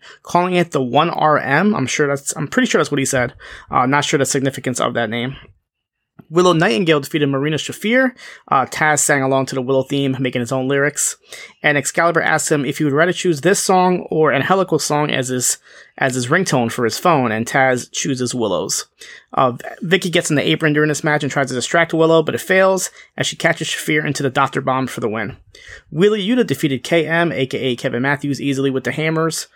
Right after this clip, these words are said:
uh, with hitting his ha-, his hammer elbows into the seatbelt pin just like he did on Elevation. And backstage, Ethan Page was with Matt Hardy and Private Party,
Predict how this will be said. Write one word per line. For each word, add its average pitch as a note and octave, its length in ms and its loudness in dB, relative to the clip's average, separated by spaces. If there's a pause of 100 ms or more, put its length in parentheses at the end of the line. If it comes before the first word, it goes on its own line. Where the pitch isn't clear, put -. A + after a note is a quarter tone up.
(340)
uh, C#3 220 4
with C#3 200 0
hitting G#3+ 240 2
his G#3 120 0
ha-, F#3+ 200 4
his D3+ 180 2
hammer F3 240 4
elbows D#3 340 4
into D3 200 0
the D3 60 -2
seatbelt C#3 440 0
pin C#3 220 0
just C3 180 -2
like C3+ 100 -2
he C#3 80 -6
did B2 160 0
on A#2+ 140 -2
Elevation. D3+ 580 -2 (380)
And C#3+ 180 0
backstage, D#3 440 2
Ethan D#3 240 -2
Page D3+ 240 2
was C3+ 120 -4
with B2+ 100 0
Matt C#3 180 2
Hardy C#3+ 240 2
and B2 80 -2
Private C3 280 -2
Party, C#3 400 0